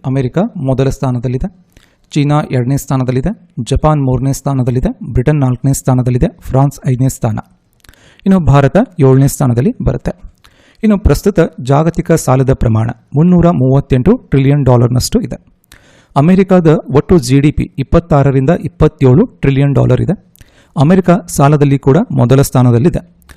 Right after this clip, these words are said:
ಅಮೆರಿಕ ಪ್ರಜೆಗಳ ತಲಾ ಆದಾಯ ಅರವತ್ತು ಪಾಯಿಂಟ್ ಐವತ್ತು ಲಕ್ಷ ಇದೆ. ಇನ್ನು ಭಾರತ ಜಗತ್ತಿನ ಸಾಲದ ಪಟ್ಟಿಯಲ್ಲಿ ಏಳನೇ ಸ್ಥಾನ. ದೇಶದ ಜಿ ಡಿ ಪಿಗಿರುವ ಎಂಬತ್ಮೂರು ಪರ್ಸೆಂಟ್ರಷ್ಟು ಸಾಲದ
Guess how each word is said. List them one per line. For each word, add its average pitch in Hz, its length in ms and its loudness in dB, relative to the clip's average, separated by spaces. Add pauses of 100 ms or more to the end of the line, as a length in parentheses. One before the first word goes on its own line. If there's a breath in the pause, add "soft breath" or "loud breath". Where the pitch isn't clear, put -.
(300 soft breath)
ಅಮೆರಿಕ 185 320 2
ಪ್ರಜೆಗಳ 151 500 2
ತಲಾ 143 320 2
ಆದಾಯ 123 440 0 (400)
ಅರವತ್ತು 139 360 0
ಪಾಯಿಂಟ್ 147 320 0 (100)
ಐವತ್ತು 135 360 0
ಲಕ್ಷ 127 260 -2
ಇದೆ. 135 380 -2 (360 soft breath)
ಇನ್ನು 180 380 2
ಭಾರತ 160 340 2 (220)
ಜಗತ್ತಿನ 156 400 0
ಸಾಲದ 131 400 0
ಪಟ್ಟಿಯಲ್ಲಿ 127 480 0
ಏಳನೇ 120 280 2
ಸ್ಥಾನ. 131 300 0 (640 soft breath)
ದೇಶದ 175 420 2
ಜಿ 143 280 0
ಡಿ 165 120 2
ಪಿಗಿರುವ 147 400 2 (360)
ಎಂಬತ್ಮೂರು 156 760 2
ಪರ್ಸೆಂಟ್ರಷ್ಟು 143 600 0
ಸಾಲದ 139 380 0